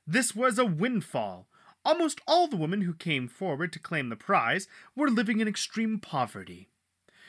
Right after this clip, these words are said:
This was nineteen thirty-six, after all,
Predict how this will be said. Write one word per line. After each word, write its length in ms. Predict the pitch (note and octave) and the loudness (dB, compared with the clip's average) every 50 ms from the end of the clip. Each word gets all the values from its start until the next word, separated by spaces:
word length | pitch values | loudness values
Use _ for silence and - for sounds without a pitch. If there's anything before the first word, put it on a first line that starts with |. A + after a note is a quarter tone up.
| - - _ - | -20 -14 _ -2
This 180 | G3+ A3 - | 0 0 0
was 400 | F#3+ G#3 C4+ A3 D3 C#3+ D#3 D#3 | 0 0 2 2 2 2 0 -2
nineteen 360 | D#3+ D#3 D3 C#3+ - C#3 A#2+ | -2 -2 -2 -2 -4 -10 -8
thirty-six, 520 | - B2+ A#2+ A#2 A2+ - - B3+ B3 - - | -6 -4 -4 -4 -6 -4 -2 -2 -2 0 0
after 380 | B2 G#2 G#2 - - G#2+ G#2 | 0 0 -2 -4 -10 -10 -10
all, 240 | F#2+ F#2+ B2 F3 - | -8 -8 -10 -12 -12